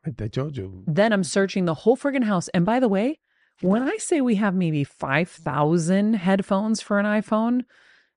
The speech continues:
Speaker 2: because they give you one with every new phone.
Speaker 1: No, no,
Speaker 2: And
Speaker 1: excuse me, we do not.
Speaker 2: Yes, we
Speaker 1: Because
Speaker 2: do. We have ten thousand.
Speaker 1: Honey,
Speaker 2: Not
Speaker 1: sweetie pie,
Speaker 2: five thousand.
Speaker 1: Angel,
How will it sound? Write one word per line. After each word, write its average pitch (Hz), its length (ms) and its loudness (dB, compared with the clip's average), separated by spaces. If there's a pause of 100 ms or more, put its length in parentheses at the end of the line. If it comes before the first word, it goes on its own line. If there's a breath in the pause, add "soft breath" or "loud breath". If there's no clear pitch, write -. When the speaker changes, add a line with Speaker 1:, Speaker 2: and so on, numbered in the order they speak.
(200)
Speaker 2:
because 240 220 2
they 254 80 4
give 226 240 2
you 226 100 4
one 180 180 4
with 175 140 4
every 180 220 2
new 175 120 2
phone. 151 520 2
Speaker 1:
No, 117 220 6
no, 110 140 -2
Speaker 2:
And 175 220 -2
Speaker 1:
excuse 117 260 0
me, 107 140 -4
we 101 140 -8
do 113 200 -2
not. 95 400 -6 (240)
Speaker 2:
Yes, 151 220 0
we 110 60 -2
Speaker 1:
Because 180 120 4
Speaker 2:
do. 156 120 2
We 160 60 0
have 156 100 -4
ten 185 280 -2
thousand. 139 540 -6
Speaker 1:
Honey, 107 580 -4 (160)
Speaker 2:
Not 151 160 0
Speaker 1:
sweetie 117 60 -6
pie, 143 160 0
Speaker 2:
five 107 100 -2
thousand. 107 480 -6
Speaker 1:
Angel, 107 460 -6